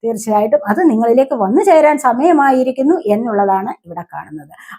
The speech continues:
അതുപോലെ തന്നെ സ്ട്രെങ്ത്, ഇനി അത് നേടിയെടുക്കണമെങ്കിൽ എന്താണ് വേണ്ടത്? അത്യാവശ്യമായിട്ട് സ്ട്രെങ്ത് വേണം. ഇവിടെ ധൈര്യം സംഭരിക്കും. മെന്റലി, ഫിസിക്കലി ഒക്കെ നിങ്ങൾക്ക് ധൈര്യം ഉണ്ടാവണം. ആ, മെന്റലി, ഫിസിക്കലി, ഫിസിക്കലി നിങ്ങൾക്ക്,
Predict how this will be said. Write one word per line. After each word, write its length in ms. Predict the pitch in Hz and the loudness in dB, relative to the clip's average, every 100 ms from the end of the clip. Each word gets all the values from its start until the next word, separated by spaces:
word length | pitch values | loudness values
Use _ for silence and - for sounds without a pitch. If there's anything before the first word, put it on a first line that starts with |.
| 196 | -2
അതുപോലെ 400 | 208 226 220 214 | 0 2 2 2
തന്നെ 140 | 208 | -2
സ്ട്രെങ്ത്, 440 | 208 208 202 202 | -2 0 0 2
ഇനി 160 | 196 214 | 0 2
അത് 300 | 208 226 220 | 0 2 2
നേടിയെടുക്കണമെങ്കിൽ 760 | 208 262 403 370 370 349 349 330 | 4 4 4 4 2 2 4 2
എന്താണ് 440 | 254 269 320 269 | 2 2 2 2
വേണ്ടത്? 380 | 226 202 226 226 | 2 2 2 -2
അത്യാവശ്യമായിട്ട് 840 | 175 202 214 247 - 214 208 196 | -2 0 0 0 -4 -6 -6 -8
സ്ട്രെങ്ത് 480 | 190 - 185 180 180 | -12 -8 -8 -6 -6
വേണം. 420 | 175 156 139 139 _ _ _ _ _ | -8 -8 -12 -18 _ _ _ _ _
ഇവിടെ 340 | 190 208 233 - | -6 -4 -4 -2
ധൈര്യം 320 | 196 190 226 220 | 0 2 2 2
സംഭരിക്കും. 560 | 208 190 196 196 196 | -2 0 0 0 0
മെന്റലി, 440 | 220 262 359 381 254 | 2 2 2 2 2
ഫിസിക്കലി 580 | 269 277 294 311 294 | 0 -2 0 2 2
ഒക്കെ 260 | 254 - 269 | 0 0 -2
നിങ്ങൾക്ക് 520 | 247 240 226 226 233 233 | -2 -2 -4 -2 -4 -2
ധൈര്യം 420 | 185 196 202 226 - | -4 -4 -2 -2 -4
ഉണ്ടാവണം. 720 | 175 165 165 156 151 156 165 277 - - - - | -4 -4 -4 -8 -8 -10 -12 -14 -20 -20 -20 -12
ആ, 80 | 190 | -10
മെന്റലി, 580 | 185 208 226 311 403 403 | -6 -6 0 4 4 4
ഫിസിക്കലി, 320 | 330 330 349 | 2 0 0
ഫിസിക്കലി 540 | 294 294 294 339 359 392 | 0 0 0 2 4 4
നിങ്ങൾക്ക്, 760 | 330 330 311 311 311 302 285 | 4 4 4 4 6 6 4